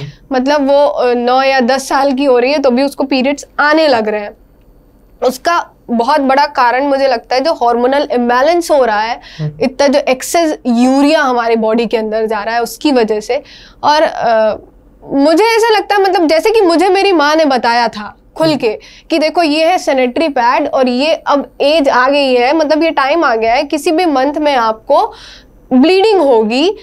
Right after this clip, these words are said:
Speaker 1: जिससे आपको डरना नहीं है।
Speaker 2: जब आपको पीरियड शुरू हुए थे?
Speaker 1: जी,
Speaker 2: हाँ।
Speaker 1: जब मुझे पीरियड शुरू हुए थे।
Speaker 2: हाँ।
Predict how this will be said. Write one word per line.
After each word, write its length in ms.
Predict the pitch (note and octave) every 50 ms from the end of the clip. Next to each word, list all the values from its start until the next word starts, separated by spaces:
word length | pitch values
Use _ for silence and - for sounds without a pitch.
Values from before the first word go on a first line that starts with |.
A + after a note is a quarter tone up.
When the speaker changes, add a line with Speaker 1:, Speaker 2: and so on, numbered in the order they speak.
| - - - -
Speaker 1:
जिससे 220 | E4 E4 - -
आपको 280 | G#4 G4+ G4+ G4+ - G#4+
डरना 500 | E4 B3+ A#3+ A#3+ A#3+ B3 C#4+ D#4 F4 F4+
नहीं 280 | E4+ D4 B3+ A#3 A3 G#3+
है। 360 | G#3+ G#3+ A#3 C#4+ D#4+ _ _ _ _ _ _ - -
Speaker 2:
जब 140 | F3 E3 D#3+
आपको 280 | E3 E3+ E3+ - G#3
पीरियड 280 | F3+ G3+ F#3 E3+ G3 G3
शुरू 260 | G3 - F#3+ E3+ E3
हुए 180 | C#3+ D3 C#3 C3+
थे? 100 | A#3 A#3
Speaker 1:
जी, 360 | A#3+ D4 E4 D4 A3+ G3+ - - _ -
Speaker 2:
हाँ। 180 | D3 C#3 C3+ F3+
Speaker 1:
जब 200 | B3 D#4+ E4+ E4
मुझे 260 | D#4+ D#4 D4+ C4+ D#4
पीरियड 320 | C4 C4 C4+ B3+ A#3+ A3+ A3
शुरू 240 | - B3+ A#3+ A3+
हुए 200 | G#3+ G#3 G#3 G#3
थे। 100 | G#3 G#3
Speaker 2:
हाँ। 200 | G3+ - E3+ D3+